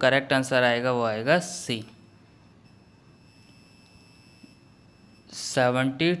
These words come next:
टू, सेवेंटी टू का करेक्ट आंसर है बी। Question number seventy three, the correct order of increasing thermal stability of, तो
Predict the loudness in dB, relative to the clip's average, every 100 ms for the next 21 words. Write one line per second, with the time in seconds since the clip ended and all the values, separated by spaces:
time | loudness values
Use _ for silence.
0 | -6 -6 -2 -2 -2 -6 -14 -20 -20 -20
1 | -8 -4 -2 -4 -6 -6 -4 -4 -2 0
2 | 0 0 0 -2 0 0 2 2 2 -4
3 | -10 -8 -8 -10 -16 -20 -20 _ _ _
4 | -20 _ _ _ _ -20 -20 -20 -20 -20
5 | -20 -20 -20 _ -18 -6 -4 -4 -4 -2
6 | 0 0 0 0 -2 0 -2 -2 -2 -2
7 | -4 -4 -2 -4 0 4 4 2 0 0
8 | 2 2 0 -4 -8 -8 -6 -6 -4 -4
9 | -4 -2 -2 0 0 0 -2 -6 -4 -2
10 | -2 -4 -4 -6 -6 -14 -20 -20 -20 -20
11 | -8 -2 -2 -4 -12 -10